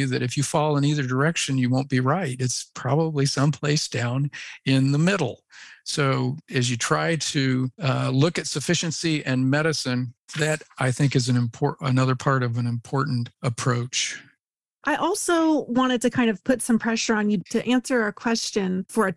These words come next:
Speaker 2: chapter you didn't write, which was, I thought, really helpful because it was a chapter that talks about when should a biblical counselor consult a doctor.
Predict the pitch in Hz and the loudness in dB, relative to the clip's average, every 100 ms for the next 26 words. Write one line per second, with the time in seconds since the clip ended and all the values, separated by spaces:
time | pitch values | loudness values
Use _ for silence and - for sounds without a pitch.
0 | - 208 - 190 190 165 254 208 - 190 | -2 -2 0 0 0 4 4 4 -2 -2
1 | 175 185 - - - - - 226 233 - | -2 -2 -4 -12 -14 -16 0 0 2 0
2 | 240 233 220 214 - - 226 277 262 - | 2 4 2 0 -6 -4 -2 0 -2 0
3 | 269 294 254 233 208 330 - 190 175 214 | 2 4 4 2 0 -2 -2 -2 -2 2
4 | 226 208 226 220 214 208 - 277 339 269 | 0 2 0 0 -2 -2 -2 -2 0 -2
5 | 226 190 - - 214 233 - 220 202 185 | 0 -4 -6 -4 -4 -2 -6 -6 -2 -2
6 | 190 - 202 208 233 302 339 - - 185 | -2 -2 0 2 2 2 -2 -2 0 0
7 | 185 196 175 190 196 - 233 - 170 170 | 2 0 0 0 0 0 -2 0 -2 -2
8 | - 185 180 247 - _ - 240 233 - | -4 -2 -2 -2 -8 _ 0 4 4 2
9 | 175 - - 240 226 302 370 _ - - | -2 -4 -6 -4 -2 -2 -4 _ -10 -10